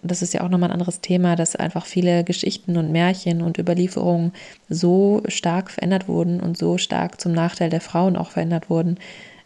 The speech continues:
äh, die aber heute halt quasi so unsere Welt erklären oder wie unsere Welt entstanden ist, dass dadurch einfach, ja,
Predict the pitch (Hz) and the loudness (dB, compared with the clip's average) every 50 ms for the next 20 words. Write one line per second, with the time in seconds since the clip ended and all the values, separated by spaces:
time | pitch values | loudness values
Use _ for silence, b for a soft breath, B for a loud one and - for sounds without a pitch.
0 | _ _ - - 180 170 165 165 175 180 - 180 - 175 165 175 180 - 175 185 | _ _ -2 2 2 4 4 2 0 0 0 2 2 2 2 0 0 2 2 2
1 | 202 - 202 190 185 170 175 - - _ _ - - - 180 180 185 185 175 - | 2 0 0 0 0 0 -2 -4 -12 _ _ -6 0 2 2 2 2 2 0 0
2 | - 175 180 - 185 - 180 170 175 170 190 247 - - - 170 - - - 165 | -2 -2 -2 -2 -2 -2 -2 0 2 4 4 2 2 -2 -6 -10 -8 -4 -2 0
3 | 160 165 185 196 - 170 175 175 170 170 - 170 170 170 175 170 - 170 170 - | 0 0 0 0 0 0 0 0 0 0 0 -2 -2 0 -2 -2 -2 -2 -4 -2
4 | - 185 220 220 - - - - 175 208 - B B B B B B B B B | -2 -2 -2 -4 -4 -4 -2 -2 -2 -2 -2 B B B B B B B B B
5 | - - 180 - - 170 175 185 202 196 - 175 180 - 185 175 - - _ _ | -6 -4 -2 0 2 2 4 4 2 2 0 -2 -2 -2 -2 -4 -6 -8 _ _
6 | _ _ _ _ - 208 196 190 | _ _ _ _ 0 2 2 0